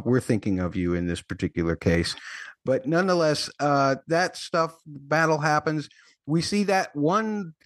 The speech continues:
iconic shot of everybody kind of,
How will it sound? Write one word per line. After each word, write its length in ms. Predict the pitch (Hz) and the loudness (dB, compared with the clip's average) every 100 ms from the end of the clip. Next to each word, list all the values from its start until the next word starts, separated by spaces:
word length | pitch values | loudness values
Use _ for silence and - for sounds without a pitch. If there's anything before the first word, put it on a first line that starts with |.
| - | -2
iconic 680 | 165 165 - 165 180 160 - | 0 0 0 2 2 -2 -6
shot 480 | - 151 147 147 - _ | -4 0 2 2 -2 _
of 480 | 127 131 127 123 - - | -2 0 0 -2 -8 -8
everybody 600 | 139 147 143 143 139 139 - | -2 0 2 2 2 0 -4
kind 220 | 131 131 | -2 0
of, 180 | 123 | -2